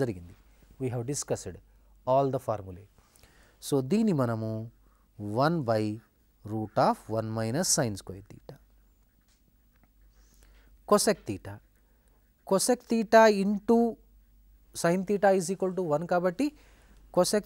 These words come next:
theta is equal to one by sin theta. మీరు ఒకసారి గమనించండి, అన్ని త్రికోణమితీయ నిష్పత్తులను మనము sin theta పదంలో రాయడం జరిగిందండి.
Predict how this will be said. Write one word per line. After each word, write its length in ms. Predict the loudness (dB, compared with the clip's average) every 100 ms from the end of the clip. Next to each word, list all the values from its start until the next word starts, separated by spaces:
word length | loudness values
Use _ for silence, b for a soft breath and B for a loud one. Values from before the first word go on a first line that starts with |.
| 0
theta 220 | 4 4 4
is 80 | 2
equal 220 | 2 0 0
to 60 | 0 0
one 100 | 0 -4
by 80 | -6 -8
sin 140 | -12 -16
theta. 200 | -20 -20 _ _ _ -6
మీరు 140 | -2 -2
ఒకసారి 320 | 0 0 0 0
గమనించండి, 540 | 0 -2 -4 -8 -10 -18 -20 _ _ _ b b b b b b b b b b _ -4
అన్ని 320 | -2 0 0 -2
త్రికోణమితీయ 800 | -2 0 2 2 0 -4 -4 -2 0 -2
నిష్పత్తులను 640 | -6 -6 -6 -2 -2 -2 -4
మనము 200 | -4 -6 -4
sin 200 | -4 -4
theta 240 | -6 -2 -2 0
పదంలో 320 | -2 -2 -2 -2
రాయడం 300 | -2 -2 -4 -4
జరిగిందండి. 580 | -4 -6 -10 -14 -16 -18